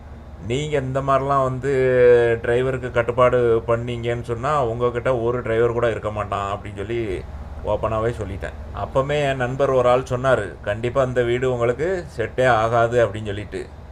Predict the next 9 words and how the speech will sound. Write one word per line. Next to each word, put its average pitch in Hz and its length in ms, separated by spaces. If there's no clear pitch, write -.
அதே 104 280
மாதிரி 120 240
அந்த 117 200
வீடு 113 300
செட்டே 113 280
ஆகல, 101 400
அங்கேருந்து 98 520
வந்துட்டேன். 101 260
நண்பர்களே, 151 680